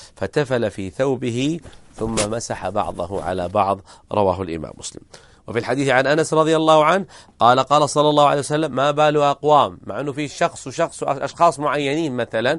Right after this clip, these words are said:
هم الذين، أو شخص معين هو الذي يرفع بصره في الصلاة،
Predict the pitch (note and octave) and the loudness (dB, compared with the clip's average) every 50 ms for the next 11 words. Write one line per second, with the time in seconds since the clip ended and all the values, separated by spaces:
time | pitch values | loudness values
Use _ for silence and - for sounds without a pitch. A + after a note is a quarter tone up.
0 | - - - - - - - D3+ F3 F#3+ F3 D3 C3 A#2+ A2+ B2 C#3 C#3+ D3+ E3 | -6 -14 -20 -20 -20 -4 -2 -2 0 0 -2 -2 -2 -2 -2 -4 -4 -4 -6 -6
1 | E3+ - - - - _ - C3 C3 A#2+ - - D#3 D#3+ - - - - A#2+ A#2 | -8 -12 -16 -20 -12 _ 0 0 0 0 0 2 2 2 0 -4 -12 -8 -6 -2
2 | A2 B2+ D3 D3+ D3 D3+ D#3 E3+ F3 D#3 D#3+ D#3+ D#3 D3+ D3+ D#3 D3+ D3+ C#3+ D3+ | -2 0 0 0 2 2 2 2 0 0 0 0 0 0 0 0 0 0 0 0
3 | D3+ B2 B2 C#3 C3+ B2+ A#2+ C3+ C3 - C3 C3 C3+ B2 A#2+ A2 A2+ G#2+ - - | 0 0 -4 -4 -4 -2 -2 -4 -4 -4 0 0 2 2 2 0 0 -6 -2 -2
4 | A2+ G#2+ G2+ F2+ F2 | 0 2 2 0 -2